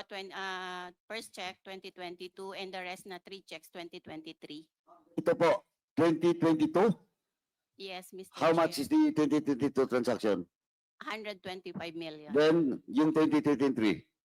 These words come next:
Speaker 1: Ah, three times, three checks po, hundred twenty-five each transaction.
Speaker 2: Hundred twenty-five each transaction. So, yung twenty twenty-two yung hundred twenty-five each transaction, tama?
Speaker 1: Hundred twenty-five.
Speaker 2: Okay. Now, ma'am, ganito, hundred twenty-five, ma'am, ha?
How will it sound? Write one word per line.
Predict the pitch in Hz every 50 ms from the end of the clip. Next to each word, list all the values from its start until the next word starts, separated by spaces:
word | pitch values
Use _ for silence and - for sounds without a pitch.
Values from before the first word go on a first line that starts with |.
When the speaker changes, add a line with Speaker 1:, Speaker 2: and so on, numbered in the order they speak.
| _ _ _ _ _ _ _ _ _ _ _ _
Speaker 1:
Ah, | 196 196 196 185 185 185 180 180 - _ _
three | 233 254 247 240 - _
times, | 220 214 208 208 214 - _ - _ _
three | - 240 247 226
checks | - - 214 208 - - - _
po, | - 151 - - _
hundred | - - 190 202 196 202 190 180
twenty-five | - 190 190 185 - 185 175 - 165 170 156 139 _
each | 208 214 214 - - - -
transaction. | - 185 185 180 - 165 147 - - - - 143 131 - - _ _ _ _ _ _ _
Speaker 2:
Hundred | 151 147 160 170 160
twenty-five | 160 165 139 151 - 156 143 135 -
each | - 127 131 - -
transaction. | - 131 120 110 127 113 - - 123 120 110 90 80 - _ _ _ _ _ _ _ _ _ _
So, | - - 170 185 190
yung | 190 202 190 190
twenty | - 202 214 220 220 208
twenty-two | - 196 190 - 196 160 185 190 185
yung | 180 165 160 160
hundred | 165 160 156 160 160
twenty-five | 160 151 131 131 139 151 139 131
each | 104 117 139 - -
transaction, | - 123 117 107 120 104 - - 123 110 95 78 71 - -
tama? | 92 101 107 117 120 107 - _ _ _ _ _ _ _ _ _ _ _ _ _ _ _ _ _ -
Speaker 1:
Hundred | 170 170 165 165 -
twenty-five. | - 165 160 _ - - - 101
Speaker 2:
Okay. | 104 113 117 107 90 82 - - - - _ _
Now, | - 143 165 170 170
ma'am, | 180 180 175 165 156
ganito, | 135 147 143 143 - 151
hundred | 147 131 113 127 131 123
twenty-five, | 147 147 131 135 - - 143 143 139
ma'am, | 160 165 156
ha? | 135 131